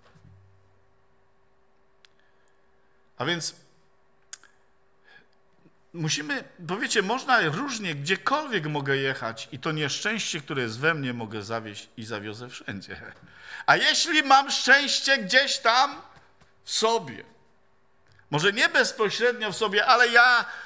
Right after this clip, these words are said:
ja je mam od kogoś, to gdziekolwiek jestem, ja będę szczęśliwy.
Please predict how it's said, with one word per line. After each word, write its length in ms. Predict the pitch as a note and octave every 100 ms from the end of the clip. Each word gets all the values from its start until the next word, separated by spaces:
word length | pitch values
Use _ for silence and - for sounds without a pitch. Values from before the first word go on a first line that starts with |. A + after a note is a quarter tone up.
| - - _ -
ja 220 | F#3 A#3
je 160 | B3 A#3
mam 560 | A#3 D4 D#4+ D4 G3+
od 260 | F3 F3 F3+
kogoś, 760 | - F3+ B2+ A2+ - - - - _ _ _ _ _ _ _ _ -
to 80 | A#2
gdziekolwiek 640 | A#2+ B2+ D#3 E3+ E3 D3+
jestem, 420 | D#3 B2+ - - - _ _ _ _ _ _ _ _ _
ja 120 | G#2
będę 400 | E2+ A#2 F3 E3+
szczęśliwy. 600 | B2+ - A2 - - C#3